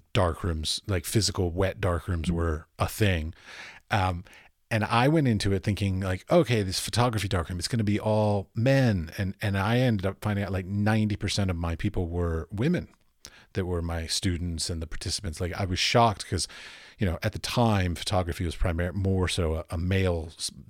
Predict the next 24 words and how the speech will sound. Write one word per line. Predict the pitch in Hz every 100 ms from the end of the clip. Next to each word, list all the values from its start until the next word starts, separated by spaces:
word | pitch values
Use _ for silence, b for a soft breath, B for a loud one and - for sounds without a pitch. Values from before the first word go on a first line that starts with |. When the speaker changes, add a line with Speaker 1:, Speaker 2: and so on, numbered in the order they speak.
| -
Speaker 1:
th-, | 92 90
thing | - 120 101 87 90
than | 85 80
a |
female | - 143 117
thing. | 98 90 B B B
So, | - 107
like, | 92 B B B _ -
uh, | - -
printmaking, | 170 - 117 87 90 - -
uh, | 113
what | 120 -
kind | 160 143
of | 95
gender | 110 110 107
split | 90 - 87
do | -
you | 87
find | 90 82
in | 78 73
printmaking? | 90 - 82 - 73 _ _ _ _ _ _ _ _ _ -
Speaker 2:
Well, | 262 262 220 196 233 247 -
it's | 214 -
funny, | 269 294 311 294 -